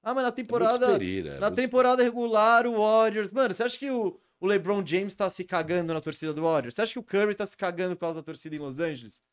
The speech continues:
Speaker 1: Eu acho que é pelo contrário. Talvez até, pô, o Curry em Los Angeles, ele até se motiva mais, sabe?
Speaker 2: As estrelas, mas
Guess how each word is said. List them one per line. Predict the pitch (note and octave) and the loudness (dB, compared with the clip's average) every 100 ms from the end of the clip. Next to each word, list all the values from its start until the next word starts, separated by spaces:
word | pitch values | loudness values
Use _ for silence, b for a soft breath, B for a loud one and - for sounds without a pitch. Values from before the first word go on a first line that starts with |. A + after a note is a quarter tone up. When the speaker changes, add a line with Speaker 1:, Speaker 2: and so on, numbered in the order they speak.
| _ _ _ | _ _ _
Speaker 1:
Eu | D#3+ | -6
acho | E3 | -4
que | |
é | A3 | -2
pelo | C4 C#4+ | -2 -2
contrário. | D#4 - F3 E3 B2 | -6 -2 0 0 -2
Talvez | C3+ C3 D#3+ G3+ | -6 -4 -4 -2
até, | G3+ - A3+ A#3 F#3 - _ _ _ _ _ _ _ - | -4 -2 0 0 -4 -12 _ _ _ _ _ _ _ -2
pô, | F#2 | -2
o | |
Curry | - G3+ B3+ | 4 4 4
em | B3+ | 4
Los | G3 C#3 | 2 2
Angeles, | E3+ D3+ A#2+ C3 | 0 0 -4 -4
ele | D3 | -4
até | D#3+ A3 | -6 -6
se | B3 | -6
motiva | C4 B3+ B3 | -8 -2 -2
mais, | F#3 E3 E3+ - | 0 0 -2 -2
sabe? | F3 F3 G#2+ F2+ _ - | -2 -2 -4 -14 _ -8
Speaker 2:
As | C3 | -6
estrelas, | C#3 - - G#2+ F2 E2+ D#2 | -6 -10 -6 -2 -2 -4 -8
mas | G2+ G2 | -8 -8